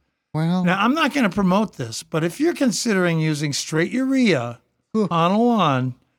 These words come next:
Speaker 2: you better be ready to accept whatever the consequences are gonna be.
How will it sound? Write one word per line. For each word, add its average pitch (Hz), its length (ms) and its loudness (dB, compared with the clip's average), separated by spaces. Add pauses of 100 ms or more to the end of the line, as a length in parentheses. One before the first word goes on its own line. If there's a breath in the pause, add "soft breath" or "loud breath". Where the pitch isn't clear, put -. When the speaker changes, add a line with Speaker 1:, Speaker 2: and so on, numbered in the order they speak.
(140)
Speaker 2:
you 226 120 2
better 226 260 0
be 180 160 0
ready 165 600 0
to 160 180 -2
accept 147 420 -2
whatever 170 240 0
the 190 80 -2
consequences 160 840 -4
are 135 60 -6
gonna 135 180 -4
be. 127 340 -6